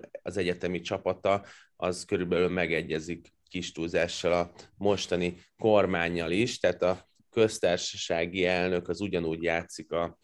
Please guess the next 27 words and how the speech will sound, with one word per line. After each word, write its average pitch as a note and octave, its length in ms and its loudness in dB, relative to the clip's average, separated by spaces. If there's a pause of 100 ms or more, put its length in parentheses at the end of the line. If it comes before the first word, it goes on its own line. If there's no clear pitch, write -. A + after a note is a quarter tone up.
(200)
vagy D2+ 160 -8
játszott F#2 440 -2
a E2 60 -4
csapatában, F2 880 0
mint E2+ 280 -4
ahogy D#2+ 180 0
Németh F2 380 -2
Szilárd D2+ 500 -4
is, E2 260 -6
ö, D#2+ 260 0
védett E2 440 -4
abban D#2 240 -4
a D#2+ 80 -4
csapatban. A2+ 640 0 (480)
És G2+ 380 0
ez A2+ 120 4
azért D3+ 280 6
fontos, A#2 400 2
mert A2+ 280 2 (840)
ez G#2+ 180 2
a, G#2 480 4 (120)
ez G2+ 120 -4
a G#2 80 0
csapatszellem, A2+ 1300 2
tehát B2+ 220 -2
hogy, G2+ 260 -2
ö, F#2+ 280 2